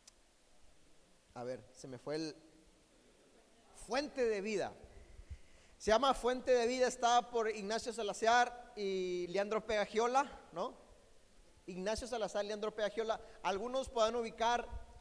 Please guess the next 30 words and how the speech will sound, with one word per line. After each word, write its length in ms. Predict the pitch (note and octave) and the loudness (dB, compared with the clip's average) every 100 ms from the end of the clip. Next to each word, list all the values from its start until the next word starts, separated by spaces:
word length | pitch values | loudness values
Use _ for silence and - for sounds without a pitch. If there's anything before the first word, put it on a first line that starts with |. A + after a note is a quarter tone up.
| - - | -20 -4
antes 340 | G3 A3+ B3 A#3+ | -2 -2 -2 2
era 460 | B3 B3 G3 - | 4 4 2 -6
la 120 | F3 F3+ | -6 -4
iglesia 460 | F#3+ G#3+ A#3 A3 | -2 -2 2 2
Sendero 400 | G#3+ G#3+ F#3 A3 | 0 -4 -2 0
de 80 | G#3 | 0
Vida, 380 | A3 A3 F#3 - - - | 0 2 0 0 -8 -12
Boulevard 300 | E3+ F3 F3+ | -4 0 2
Las 180 | G3 F3+ | 0 0
Torres, 400 | G3 G3 F3+ D3+ | 4 4 2 -6
Leandro 260 | E3 E3+ F3 | -8 -6 -4
Pegagiola. 560 | E3+ D#3+ F#3+ E3+ B2+ - - - - - - | -4 -2 -2 -2 -4 -10 -14 -16 -20 -20 -12
Ahí 180 | F3 G3 | -6 -2
va 100 | A3+ | 2
a 20 | |
haber 160 | A#3+ B3 | 4 2
un 120 | B3+ | 0
evento, 640 | B3 A#3 A#3 - D#3 A2 - | 0 0 -2 -4 -6 -6 -10
ahora 180 | E3 A3 | -8 -4
se 60 | |
llama 200 | G#3 G#3 | -2 -2
Fuente 380 | G#3+ F#3+ G3+ F#3+ | -2 -2 -4 -4
de 160 | G3+ G3 | -6 -6
Vida, 340 | A3 G#3 C3 F#2+ - - - - - | -4 -4 -6 -8 -20 -20 -20 -20 -14
con 120 | D#3 | -12
el 80 | D#3+ | -8
pastor 440 | D3+ - F#3+ - D#3+ | -8 -4 -4 -4 -8
Ramón 480 | D#3+ D#3+ F#3+ F#3+ | -8 -4 -4 -4
Valenzuela. 560 | F3+ F3+ E3+ G#3 F#3+ A#2 - - - - - - - | -6 -8 -8 -8 -8 -10 -14 -20 -20 -20 -20 -20 -8
Ahí 380 | D#3 G#3+ C4 | -4 -4 -4